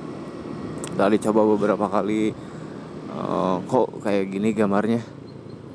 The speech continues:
padahal kemarin-kemarin bagus gitu. Patah-patah lah,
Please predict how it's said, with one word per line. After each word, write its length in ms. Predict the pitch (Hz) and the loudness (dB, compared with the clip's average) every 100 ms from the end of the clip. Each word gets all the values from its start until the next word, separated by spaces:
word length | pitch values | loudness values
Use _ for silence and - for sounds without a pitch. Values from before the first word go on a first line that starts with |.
| - | -4
padahal 240 | 95 107 | 0 0
kemarin-kemarin 480 | 110 101 101 104 110 | 2 0 2 0 2
bagus 320 | 101 95 110 | 2 4 2
gitu. 240 | 104 90 - - - - - - - - - - - - - - - - - - - - - | 0 -4 -6 -10 -14 -14 -12 -12 -12 -12 -12 -10 -10 -10 -10 -8 -8 -8 -8 -8 -8 -6 0
Patah-patah 800 | 101 113 110 117 113 - 123 127 | 0 2 2 4 2 2 0 2
lah, 280 | 127 131 | 4 4